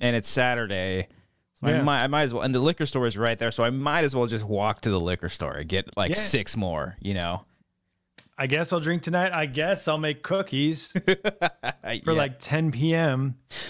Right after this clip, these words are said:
Speaker 1: We made cookies the
Speaker 2: Uh,
Speaker 1: other night, and, uh, I had three beers, and I was just like, I, we, we were watching a U F C fight. I was like, "Oh, I'll pop one open. I'll have another one. I'll have another one." I just
Speaker 2: I mean,
Speaker 1: had all
Speaker 2: if
Speaker 1: three.
Speaker 2: the, yeah, the time just is right, you know? I, we had pizza the other day.
Speaker 1: Oh,
Speaker 2: I
Speaker 1: there
Speaker 2: was
Speaker 1: you
Speaker 2: like,
Speaker 1: go.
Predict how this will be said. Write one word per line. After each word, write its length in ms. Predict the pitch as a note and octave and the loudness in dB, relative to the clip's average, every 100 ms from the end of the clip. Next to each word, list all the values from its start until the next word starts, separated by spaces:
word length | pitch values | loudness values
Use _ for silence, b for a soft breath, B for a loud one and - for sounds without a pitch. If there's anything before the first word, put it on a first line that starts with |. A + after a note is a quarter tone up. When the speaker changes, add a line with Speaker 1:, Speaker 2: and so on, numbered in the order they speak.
| B | B
Speaker 1:
We 80 | D3+ | -2
made 140 | E3 | -2
cookies 320 | - E3+ D#3+ B2+ | 0 0 2 2
the 120 | D3 | 2
Speaker 2:
Uh, 20 | |
Speaker 1:
other 140 | C#3 | 2
night, 320 | C3 C3+ B2+ - _ _ _ _ A#2+ | 0 2 0 -4 _ _ _ _ 2
and, 500 | A#2+ A2+ A2 G#2+ - | 2 4 2 0 0
uh, 40 | A2 | 0
I 300 | G#2+ G2 A#2+ | 2 2 2
had 220 | C3 A#2 | 0 0
three 200 | A#2 C3 | 0 2
beers, 420 | B2 B2 A2+ G#2 | 4 2 2 0
and 100 | G#2 | 0
I 80 | G#2+ | 0
was 100 | A2 | 0
just 120 | A2 | 0
like, 220 | B2+ C3+ | 0 2
I, 80 | B2 | 0
we, 160 | A#2+ A#2 - | 2 0 -4
we 160 | B2+ B2+ | -2 2
were 80 | B2 | 4
watching 340 | C#3 C#3 A#2+ | 4 2 0
a 40 | G#2+ | 0
U 200 | G#2 A#2 | 2 2
F 100 | F#2+ | 0
C 200 | B2 A#2 | -2 0
fight. 280 | G2+ F2 | 2 2
I 60 | G#2+ | 0
was 140 | G#2 | 0
like, 120 | C#3 G4+ | -2 0
"Oh, 200 | G4+ G4 | 2 2
I'll 60 | F4+ | 2
pop 260 | G#2+ F2 | 0 0
one 140 | F#2+ F#2 | -2 -2
open. 380 | F#2 G2 G#2+ F#4+ | -2 -4 -6 0
I'll 240 | G4+ F#4 | 2 2
have 140 | D3 F#2+ | 0 -2
another 260 | F#2+ F2 | -4 -2
one. 200 | F#2+ G#2+ - | -2 -2 0
I'll 280 | F#4+ G4 E4+ | 2 4 2
have 140 | F3 | 0
another 260 | F#2+ F#2 E2 | 0 0 0
one." 160 | E2+ | -2
I 100 | E2+ | -4
just 100 | F#2 F#3 | -2 2
Speaker 2:
I 60 | |
mean, 120 | G#3+ A3 | 2 2
Speaker 1:
had 0 | |
all 40 | |
Speaker 2:
if 60 | A3 | 0
Speaker 1:
three. 160 | - | -4
Speaker 2:
the, 380 | G3+ A3 C4 F4 | -8 -10 -8 -4
yeah, 140 | E4+ C#4 | -4 -4
the 180 | B3+ | -6
time 420 | A#3 - A#3 A#3 A3 | -12 -4 -2 -2 -4
just 320 | A3 - - | -6 -8 -10
is 180 | G3 F#3+ | -10 0
right, 220 | A3 D3 | 0 2
you 140 | D#3+ | 2
know? 180 | F3 F#3+ | 2 4
I, 120 | F3+ | 2
we 160 | F#3+ F#3+ | 2 4
had 200 | F3 E3+ | 4 2
pizza 320 | F#3 G3+ - | 0 0 0
the 140 | B2+ B2+ | 0 2
other 200 | B2 A#2+ | 2 0
day. 260 | A2+ G#2 | -2 0
Speaker 1:
Oh, 80 | G#2+ | 2
Speaker 2:
I 20 | |
Speaker 1:
there 20 | |
Speaker 2:
was 80 | G#2+ | 4
Speaker 1:
you 100 | A2+ | 2
Speaker 2:
like, 120 | C3 | 0
Speaker 1:
go. 40 | C#3+ | -4